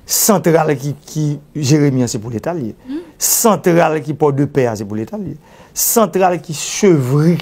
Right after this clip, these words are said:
Speaker 1: dans Fort Liberté, c'est pour l'État. Central qui Saint-Marc, là, c'est pour l'État. Mais c'est des centrales, c'est l'État qui a, qui a opéré. Pour qui ça, deux centrales de six mégawatts, l'État pas de cash, tel opéré. Nous, on va pas le retourner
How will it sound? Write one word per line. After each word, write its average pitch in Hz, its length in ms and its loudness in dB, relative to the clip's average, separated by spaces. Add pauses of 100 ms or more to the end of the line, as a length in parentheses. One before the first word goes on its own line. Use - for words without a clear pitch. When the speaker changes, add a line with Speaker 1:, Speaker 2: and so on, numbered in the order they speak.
Speaker 1:
dans 151 100 -2
Fort 143 140 -2
Liberté, 131 340 0
c'est 117 100 -6
pour 113 120 -2
l'État. 170 280 -2 (880)
Central 175 580 2
qui 151 100 -10
Saint-Marc, 143 480 0
là, 123 100 -2
c'est 113 100 -6
pour 127 120 -4
l'État. 185 280 0
Mais 160 100 0
c'est 151 120 2
des 147 100 0
centrales, 139 300 0
c'est 123 80 -4
l'État 123 220 -4
qui 113 60 -6
a, 117 40 -4
qui - 140 -8
a - 20 -2
opéré. 131 400 -2 (640)
Pour 226 140 4
qui 208 120 -2
ça, 165 260 0
deux 127 540 0 (680)
centrales 165 520 0
de 147 80 0
six 147 160 -6
mégawatts, 139 340 0
l'État 139 320 -2
pas 139 100 0
de - 60 -16
cash, 139 220 -6
tel 135 240 -4
opéré. 139 320 -4 (680)
Nous, 160 100 4
on - 20 4
va 185 100 4
pas 185 120 2
le 165 60 2
retourner 170 520 0